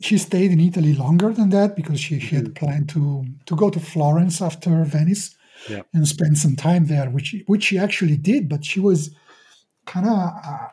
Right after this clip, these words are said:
Speaker 1: unsure if she were ever able to, to go back to, to Canada, to her hometown, because of the flights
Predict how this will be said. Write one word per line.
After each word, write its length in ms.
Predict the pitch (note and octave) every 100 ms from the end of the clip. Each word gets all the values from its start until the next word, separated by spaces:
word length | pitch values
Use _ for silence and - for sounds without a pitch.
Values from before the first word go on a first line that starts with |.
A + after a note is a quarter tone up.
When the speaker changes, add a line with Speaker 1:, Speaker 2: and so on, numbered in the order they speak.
| -
Speaker 1:
unsure 600 | E3 D3 - F3 C4+ D#3
if 160 | E3 -
she 200 | - D#3
were 180 | E3+ E3+
ever 320 | D#3+ E3 D3
able 280 | E3+ E3+ E3
to, 300 | E3+ D3+ D3
to 120 | D#3+
go 160 | D3 D#3
back 240 | D#3 D3
to, 220 | E3 D3 C#3+
to 300 | D#3+ C#3+ C3+
Canada, 400 | - E3+ F3 C#3+ C3
to 80 | D3
her 180 | - C3 C3
hometown, 420 | C3 - C3+ C3 _ _ - - - _ D3+
because 340 | D3 C#3+ C3
of 120 | C3
the 320 | C3 C3 B2+ - _ _ -
flights 720 | - D3+ D#3 F3 - -